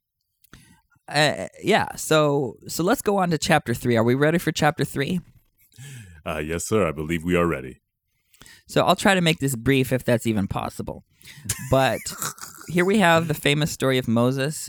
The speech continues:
Speaker 1: uh, and the burning bush, which I, I wanna make a parallel between Joseph Smith's first vision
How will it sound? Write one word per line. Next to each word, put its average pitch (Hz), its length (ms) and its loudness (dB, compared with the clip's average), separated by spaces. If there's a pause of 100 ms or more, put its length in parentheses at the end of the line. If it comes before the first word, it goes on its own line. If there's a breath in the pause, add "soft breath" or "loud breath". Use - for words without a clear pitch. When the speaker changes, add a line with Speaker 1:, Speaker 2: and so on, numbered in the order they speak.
Speaker 1:
uh, 104 500 0 (100)
and 120 120 -2
the 113 60 -2
burning 101 320 0
bush, - 640 0
which 135 340 0
I, 180 220 4 (480)
I 165 80 4
wanna 285 240 0
make 170 340 -2
a 135 160 -2 (240)
parallel 156 380 2
between 139 340 -4
Joseph 143 360 0
Smith's - 420 -4
first 156 340 2
vision 107 560 0